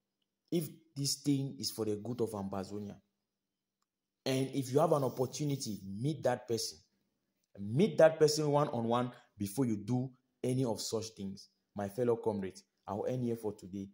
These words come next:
to tell Sako, Chris Anu, and all the like that it is a shame. And if any fighters head ache because of these guys, they will know the true colors of Ambazonians. We are watching them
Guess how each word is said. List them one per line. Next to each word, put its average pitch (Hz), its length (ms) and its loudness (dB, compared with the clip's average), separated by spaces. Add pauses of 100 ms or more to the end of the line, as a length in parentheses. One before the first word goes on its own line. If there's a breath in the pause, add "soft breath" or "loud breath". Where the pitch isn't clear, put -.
(280)
to 107 160 -8
tell 190 360 6
Sako, 151 580 2 (160)
Chris 185 320 4
Anu, 135 280 2
and 113 200 0
all 135 120 6
the 120 120 2
like 117 180 4
that 117 160 0
it 110 160 -8
is 107 140 -10
a 110 60 -4
shame. 107 380 -4 (480 soft breath)
And 131 200 4
if 135 140 -2 (100)
any 233 520 8
fighters 196 500 6
head 165 300 4 (320)
ache - 260 0 (1300)
because 147 340 2
of 104 160 2
these 127 240 -4
guys, 113 580 2 (920)
they 110 80 -2
will 107 200 -2
know 143 480 8 (180)
the 110 100 0
true 143 200 0
colors 120 340 4
of 95 100 -6
Ambazonians. 95 600 -4 (420)
We 110 140 4
are 117 120 6
watching 165 420 4
them 110 200 -4